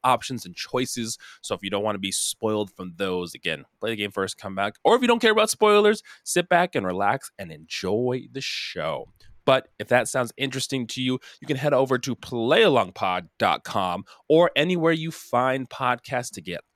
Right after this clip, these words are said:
all of our content. And if you're wanting to help support us, keep the lights on on the show, and get a little bit of extra little spicy content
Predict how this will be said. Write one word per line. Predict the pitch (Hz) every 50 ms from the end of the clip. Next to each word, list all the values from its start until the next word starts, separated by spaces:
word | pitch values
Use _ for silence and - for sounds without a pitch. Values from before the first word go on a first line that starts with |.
| _
all | - 120 131 139 143 147 147 135 117 -
of | - 95 92 82 _ -
our | - 110 117 120 123 127 123 123 120 -
content. | - - - - - - 82 101 95 90 - - - 85 73 67 67 76 _ - - - - - -
And | 113 127 127 131 135 - -
if | 113 - -
you're | 110 104
wanting | 95 101 113 120 120 120
to | 107 98
help | - - - - 120 -
support | - - - - - - 113 110 107 - -
us, | 110 113 113 127 - -
keep | - - 139 123 -
the | - 92
lights | 80 87 95 104 113 113 - - - -
on | 104 107 107 104 -
on | 95 92 92
the | 82
show, | 80 - - - - 175 185 185 185 185 - - - -
and | - 110 117 98
get | 147 165
a | 175
little | 170 165 160
bit | 151 143 123
of | 107 - -
extra | - 151 - - - - 131 110
little | 113 143 156 131 104
spicy | - - - - - - 160 147 160 165 - - 95 - -
content | - - - - - - 175 180 185 175 165 - - - 101 87 85 76 - -